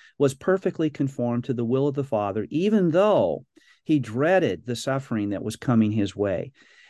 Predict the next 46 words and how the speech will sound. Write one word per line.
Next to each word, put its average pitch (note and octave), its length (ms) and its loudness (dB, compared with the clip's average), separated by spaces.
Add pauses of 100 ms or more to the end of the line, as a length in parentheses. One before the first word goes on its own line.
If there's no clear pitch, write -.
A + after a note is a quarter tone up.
Uh, A#2+ 160 2
Paul, D3 640 6 (340)
uh, A#2+ 300 4
descri-, B2+ 460 0
describes C#3 560 4
this B2 220 0
thorn D3+ 280 4
in D3 60 4
the C3+ 80 2
flesh, D3+ 440 0
which C3 200 -6
is A#2 100 -6
a A#2+ 40 -4
metaphor B2+ 580 0
for A2+ 160 -8
some, C3 400 2 (360)
uh, G#2 280 -4
illness C#3 420 4
probably A#2+ 560 0
that F#2+ 160 -4
he G#2+ 160 -6
had, G#2+ 380 -2
and A#2+ 240 2
was A#2 160 2
never D3+ 260 4
relieved D3+ 480 4
of B2+ 140 -4
that. E2 340 -10 (400)
Uh, A2+ 340 4
it C3 140 4
served D3 260 4
a B2+ 100 6
spiritual D3 520 4
purpose F3+ 460 0
in B2 100 0
his A#2+ 240 -2
life, B2+ 380 -2
and A2+ 100 -2
he B2+ 140 0
accepted D3+ 500 -4
that. F#2+ 280 -6
But B2+ 160 4
he B2+ 120 0
prayed C#3+ 480 2
multiple D3 480 0
times G2+ 480 -4